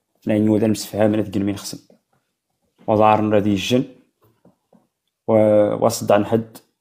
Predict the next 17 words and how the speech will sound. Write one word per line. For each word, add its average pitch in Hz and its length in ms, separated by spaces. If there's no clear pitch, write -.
وزاو 110 340
عن 104 140
حد، 113 320
وعن 113 200
غين 104 200
حد، - 360
و-، 110 560
وقلنا 107 640
ديجن 101 240
حاجة 107 200
تتسمى - 460
الدار 104 520
راه 107 100
شي 104 160
حد 101 260
النغني. 98 400
نايتسن، 110 580